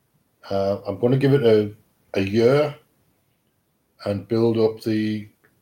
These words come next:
podcast. Uh, the radio show's already had a year and it's doing quite nicely. I've got a format sorted out for it that I like. And there's a, there's a small audience for it.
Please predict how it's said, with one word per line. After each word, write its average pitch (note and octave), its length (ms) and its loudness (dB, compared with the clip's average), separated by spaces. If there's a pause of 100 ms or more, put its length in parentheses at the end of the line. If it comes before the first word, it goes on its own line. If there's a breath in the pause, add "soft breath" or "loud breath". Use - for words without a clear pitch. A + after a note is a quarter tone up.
(280)
podcast. A2 680 0 (1120)
Uh, G2+ 280 0 (640)
the G2 80 -4
radio A#2+ 300 4
show's A#2 300 2
already A2+ 340 6
had A2 220 2
a A2 40 0
year A#2 460 2 (1000)
and G2 140 -4
it's G2+ 160 -8
doing A#2+ 440 -2 (360)
quite A2 320 -4
nicely. A#2+ 540 0
I've A2 160 2
got A#2 120 -2
a G#2+ 60 0
format A2 560 0
sorted A2 380 -2
out A2 200 -2
for A2 240 -4
it A2+ 120 -6
that A2+ 100 -4
I G#2 80 0
like. A2 500 0 (1500)
And F#2+ 180 -6
there's G2+ 160 -2
a, A2 100 2 (220)
there's D#3 140 0
a D#3 80 2
small D3 420 2
audience A2 440 2
for A2+ 280 -2
it. A#2 100 -6